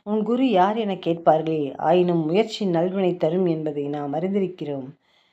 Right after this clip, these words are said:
அந்த மகானை அணுகுவோம் என்றவனாய் துரோணரின் முன்னால் வந்து நின்றான் அந்த இளைய வேடவன். "ஐயா, என் பெயர் ஏகலைவன். தாங்கள் இந்த காட்டிற்கு வந்து தாங்கள் சீடர்களுக்கு வில் வித்தையை கற்றுக் கொடுப்பதை கவனித்தேன்.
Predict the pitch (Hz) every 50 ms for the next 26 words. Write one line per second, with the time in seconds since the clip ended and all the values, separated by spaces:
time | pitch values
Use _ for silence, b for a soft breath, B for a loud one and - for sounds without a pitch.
0 | _ _ 185 202 202 196 190 202 208 233 247 247 240 240 233 - - 165 180 196
1 | 190 170 165 160 160 170 170 170 147 156 156 160 160 175 160 151 151 156 151 147
2 | 147 143 - 170 185 208 220 220 208 190 175 165 165 165 160 156 156 170 185 190
3 | 185 175 170 170 170 170 160 156 156 156 160 156 151 151 160 165 - 151 147 160
4 | 190 202 b b b b b b b b b b 202 220 214 214 202 208 226 233
5 | 233 233 220 190 170 175 170 151 151 143 139 135 131 - _ _ _ _ _ _
6 | _ _ _ 165 175 180 170 160 156 180 196 190 175 170 170 170 165 160 185 208
7 | 180 160 143 165 190 196 202 185 156 135 135 131 143 196 214 b b b b b
8 | b b b _ 226 226 233 233 233 226 214 214 214 202 202 180 175 - - -
9 | 190 226 233 - 269 220 - - 214 190 170 170 170 175 165 147 143 139 170 196
10 | - _ _ 180 175 185 185 180 180 185 220 214 240 220 220 214 214 - 180 170
11 | 180 214 220 214 208 208 185 180 175 175 175 - 170 170 175 - 247 240 220 190
12 | 175 175 175 165 160 156 151 156 143 151 175 185 175 180 - 143 135 147 185 b